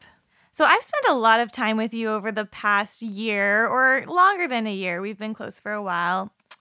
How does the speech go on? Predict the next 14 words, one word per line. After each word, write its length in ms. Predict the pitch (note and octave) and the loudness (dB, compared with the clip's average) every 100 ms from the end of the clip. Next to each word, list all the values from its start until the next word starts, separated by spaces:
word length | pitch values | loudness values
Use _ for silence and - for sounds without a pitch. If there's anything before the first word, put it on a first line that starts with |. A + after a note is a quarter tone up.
| _ | _
And 240 | A3+ A#3+ C4+ | 0 0 0
we've 120 | F#4 | -2
talked 240 | A4+ A#4 C5 | 0 0 -2
a 40 | |
little 160 | D4+ C#4+ | -2 -2
bit 120 | B3+ | -2
about 260 | A3+ A3 G#3 | -2 -2 -2
this, 220 | G#3+ A3 | -6 -4
but 140 | D4 | -4
your 260 | C#4+ F#4 G4 - - | -2 -2 -2 -6 -8
consistency 680 | G4 F#4+ G4+ - A#4 G#4 F#4 | -6 -2 -4 -4 -6 -4 -4
lately 480 | A3 G#3+ - F#3+ G3+ | -2 -4 -4 -6 -2
doesn't 340 | G3+ A3 B3 | -2 -2 -6
really 560 | A#3 A#3 A3+ A3 A3 | -4 -4 -2 -2 -4